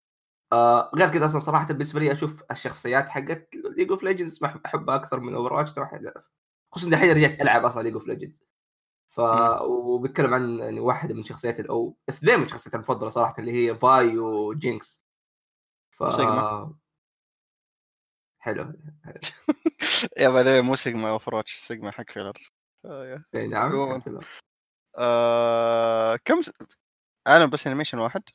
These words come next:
Speaker 1: آه، أتوقع في، أتوقع حينزل زيادة، مستحيل ما ينزل زيادة. خصوصا إنه في، في مثلا، لأن هم قاعدين يكملوا، في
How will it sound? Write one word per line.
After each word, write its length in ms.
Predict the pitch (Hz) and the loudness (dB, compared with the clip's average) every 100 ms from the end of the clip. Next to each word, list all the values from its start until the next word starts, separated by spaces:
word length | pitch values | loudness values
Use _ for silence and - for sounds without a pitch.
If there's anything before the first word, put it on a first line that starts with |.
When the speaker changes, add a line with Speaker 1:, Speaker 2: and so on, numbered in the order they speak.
| _ _ _ _ _ _ _ _ _ _ _ - | _ _ _ _ _ _ _ _ _ _ _ -2
Speaker 1:
آه، 440 | 123 131 127 120 | 2 4 6 4
أتوقع 600 | 120 - _ 160 247 - | 2 -2 _ 0 2 2
في، 260 | - 330 - | 0 -2 -4
أتوقع 500 | 151 - - 294 311 | -6 -10 -2 -2 0
حينزل 280 | 185 175 147 | -2 0 0
زيادة، 260 | 135 110 | -2 -4
مستحيل 300 | 117 117 240 | -6 -8 -4
ما 60 | 135 | -4
ينزل 120 | 120 | -4
زيادة. 300 | 104 107 147 | -4 -4 -6
خصوصا 240 | - 151 147 | -8 -2 0
إنه 120 | 135 | 0
في، 380 | 160 160 156 - - - - | 2 4 4 -2 -16 -20 0
في 140 | 196 | 4
مثلا، 280 | 180 165 151 | 4 4 2
لأن 480 | 147 139 139 139 151 | 2 0 2 2 4
هم 160 | 185 | 2
قاعدين 220 | 180 180 160 | 2 0 0
يكملوا، 340 | 175 117 123 | -2 0 -2
في 180 | 135 | -4